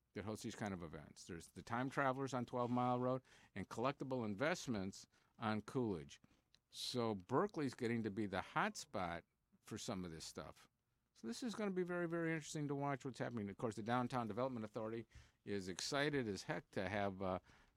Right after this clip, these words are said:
the store filled and to watch it grow even more. So, um,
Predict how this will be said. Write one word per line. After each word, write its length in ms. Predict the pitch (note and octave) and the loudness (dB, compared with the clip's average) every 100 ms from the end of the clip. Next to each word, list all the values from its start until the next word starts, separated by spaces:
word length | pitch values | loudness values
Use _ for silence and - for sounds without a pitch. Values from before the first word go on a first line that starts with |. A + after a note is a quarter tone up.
| - | -10
the 60 | |
store 300 | - C3 G#2+ | -2 4 4
filled 500 | - B2 C3 D3+ E3+ - | 4 4 6 6 2 -2
and 400 | G#2 F#2 F#2 F#2 | -2 0 -2 -2
to 80 | F2+ | -2
watch 300 | F2+ F#2 G2+ | -2 -2 -6
it 80 | |
grow 300 | - F#2+ F#2 F#2+ | -4 -2 -2 -2
even 260 | F#2 F2 F2 | -4 -4 -2
more. 360 | F#2 F2 D2+ | -2 -2 -4
So, 440 | - - F2+ F2+ E2+ | -6 -4 -2 -2 -2
um, 300 | F2 E2+ E2 | -4 -4 -8